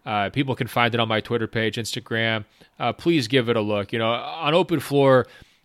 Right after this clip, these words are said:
we've almost turned, uh, you know, Jaren Jackson Junior almost into a little bit of a mascot, you know, hyping him up. Andrew called him a Hall of Famer. Obviously, I have a lot of, uh, you know, nice things to say about him. I spent the last week or so,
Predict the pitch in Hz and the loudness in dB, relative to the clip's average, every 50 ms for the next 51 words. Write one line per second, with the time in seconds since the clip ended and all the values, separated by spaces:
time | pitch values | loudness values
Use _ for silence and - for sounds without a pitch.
0 | _ _ 135 127 120 131 151 165 160 156 143 131 - - 143 139 135 135 135 127 | _ _ -2 0 4 6 6 6 6 4 2 2 0 0 0 0 0 0 0 0
1 | 120 123 120 120 117 110 - - 123 117 113 107 113 117 120 120 120 110 117 117 | 0 0 2 2 2 0 0 -2 -2 -4 -2 0 2 2 2 2 2 4 4 2
2 | 113 - 120 113 101 117 117 113 110 110 113 - 117 120 135 135 120 - - 123 | 2 2 -2 -4 -4 -4 -4 -4 -4 -6 -4 -4 -4 -4 -4 -4 -4 -4 -6 -8
3 | 110 - 123 117 101 104 117 120 117 104 131 117 101 101 95 90 92 98 107 117 | -8 -6 -6 -4 -4 -2 -2 -2 -2 0 -2 -2 -2 -2 -4 -2 0 2 2 2
4 | - - - - 127 113 113 78 120 117 110 98 - 120 127 127 - 135 123 107 | 2 0 -2 0 0 0 0 0 -2 -4 -4 -2 2 2 2 2 0 -4 -6 -4
5 | 117 123 117 107 110 117 117 110 107 117 120 113 - 120 - - 120 117 117 113 | -4 -4 -2 0 0 0 0 0 -2 -4 -4 -4 -4 -4 -2 0 2 2 2 2
6 | 110 107 104 110 117 120 113 107 - - 120 113 113 113 113 113 113 110 - - | 0 0 2 2 4 2 2 0 -4 -4 -4 -4 -4 -4 -4 -4 -4 -4 -6 -8
7 | - - - _ _ - 117 127 131 123 - 135 123 120 123 113 113 107 110 113 | -16 -20 -20 _ _ -2 0 2 2 2 2 4 4 4 4 4 2 2 4 4
8 | 113 113 113 110 101 98 113 107 101 101 101 98 110 - _ - - 107 104 104 | 4 4 4 2 0 0 -2 -2 0 -2 -2 -4 -8 -12 _ -12 -10 -10 -6 -2
9 | 107 113 117 110 - 120 117 107 - 107 - - - 117 110 104 98 110 104 104 | 0 0 0 0 -2 -4 -6 -6 -6 -8 -6 -4 -4 -2 -2 -2 -2 -2 -2 -2
10 | 107 110 107 104 101 - - - - - - - _ _ - 123 117 - - - | -2 -4 -6 -6 -10 -12 -18 -20 -20 -20 -20 -20 _ _ -6 -6 -4 -4 -4 -2
11 | 208 226 190 175 151 123 120 131 143 147 143 139 - 113 123 131 127 - 135 120 | -4 -4 -4 -4 -4 -2 2 4 4 4 2 2 -2 -2 -2 -2 0 0 -2 -4
12 | - - - 113 107 104 104 104 98 | -2 -4 -4 -2 -2 -2 -2 -2 -4